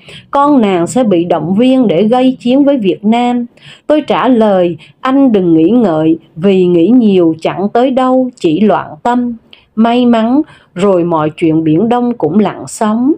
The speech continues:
Bây giờ thì anh Cát đã hơn tuổi cổ Lai Hy rồi, hẳn là phải chuẩn bị sẵn sàng để khuất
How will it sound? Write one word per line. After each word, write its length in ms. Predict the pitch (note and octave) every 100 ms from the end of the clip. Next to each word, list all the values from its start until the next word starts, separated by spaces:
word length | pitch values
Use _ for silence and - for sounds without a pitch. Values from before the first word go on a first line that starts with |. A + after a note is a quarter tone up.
| - _ _ _ _ _ _ _ _ -
Bây 300 | A#3 B3 B3
giờ 340 | F#3+ G3+ F#3+ F3
thì 140 | F#3
anh 280 | E3+ A3+ A#3+
Cát 380 | A#3 A#3 C#4+ -
đã 180 | D#3+ G#3
hơn 280 | A#3+ B3 A#3+ -
tuổi 200 | D#3 D#3+
cổ 200 | - -
Lai 300 | G#3+ A3+ A3+
Hy 220 | A3 A#3 G#3+
rồi, 480 | G3 E3+ D#3 D3 - - -
hẳn 260 | - D#3 F3+
là 180 | G#3+ E3+
phải 320 | - C#3+ F#3+
chuẩn 360 | - D#3+ F#3+ G3
bị 160 | D3+
sẵn 280 | D3 B2+ F3+
sàng 400 | - F3+ E3 D#3+
để 120 | D#3
khuất 220 | - A3+